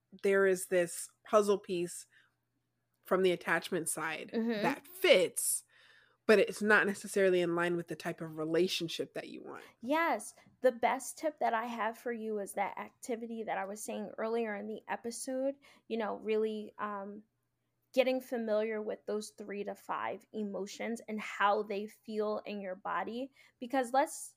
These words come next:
Speaker 2: let's call it <laughs> like it is. If you, and I'm not,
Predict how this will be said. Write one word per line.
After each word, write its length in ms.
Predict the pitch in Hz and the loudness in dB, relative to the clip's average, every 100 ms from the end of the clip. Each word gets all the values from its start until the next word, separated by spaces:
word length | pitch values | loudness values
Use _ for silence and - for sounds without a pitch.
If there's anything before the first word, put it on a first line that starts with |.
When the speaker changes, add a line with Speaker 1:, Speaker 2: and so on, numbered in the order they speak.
| _ | _
Speaker 2:
let's 300 | 294 349 - | 4 4 4
call 340 | - 269 262 226 | 0 2 4 2
it 60 | |
<laughs> 0 | |
like 260 | - 302 - | -2 -4 0
it 120 | 302 | 2
is. 280 | 330 330 330 - _ - _ | 2 2 -2 -8 _ -20 _
If 160 | 254 240 | -2 0
you, 320 | 285 311 311 | 0 0 2
and 140 | 247 233 | 2 2
I'm 160 | 240 302 | 0 0
not, 260 | 302 285 | 0 -2